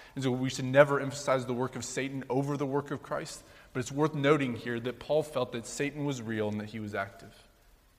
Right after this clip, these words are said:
And because Satan was real and active, he was unable to get to Thessalonica.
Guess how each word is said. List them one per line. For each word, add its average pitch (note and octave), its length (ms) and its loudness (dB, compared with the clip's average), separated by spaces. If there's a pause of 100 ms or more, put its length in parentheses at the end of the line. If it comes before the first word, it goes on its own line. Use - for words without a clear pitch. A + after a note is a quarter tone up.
(380)
And B2 100 -4
because D#3 300 6
Satan C3+ 280 -2
was A#2+ 200 -2
real B2+ 300 2
and A#2 100 -2
active, A#2 320 -2
he C#3 120 -6
was A#2+ 200 -2
unable C3 400 0
to A2+ 80 -4
get A2+ 160 -4
to A2+ 100 -6
Thessalonica. G2+ 760 -8